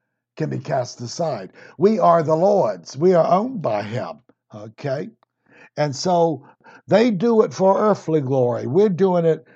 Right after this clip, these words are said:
for eternal glory. This is what God wants us to understand. Uh, we do things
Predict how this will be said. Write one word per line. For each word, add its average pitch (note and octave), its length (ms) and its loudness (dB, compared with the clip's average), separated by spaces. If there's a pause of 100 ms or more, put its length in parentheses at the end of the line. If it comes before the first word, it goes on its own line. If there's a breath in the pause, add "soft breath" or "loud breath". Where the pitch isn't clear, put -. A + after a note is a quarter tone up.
(240 soft breath)
for C3+ 320 -2
eternal C#3 960 -2 (220)
glory. G#2+ 560 -4 (260 soft breath)
This C3+ 220 -6
is D3+ 60 -8
what D3 200 -2
God C3+ 320 0
wants C3 320 -6
us C3 220 -4
to B2 120 -8
understand. B2+ 840 -6 (640)
Uh, F#2+ 100 -12
we F#3 200 2
do G3 260 0
things F#3 500 -4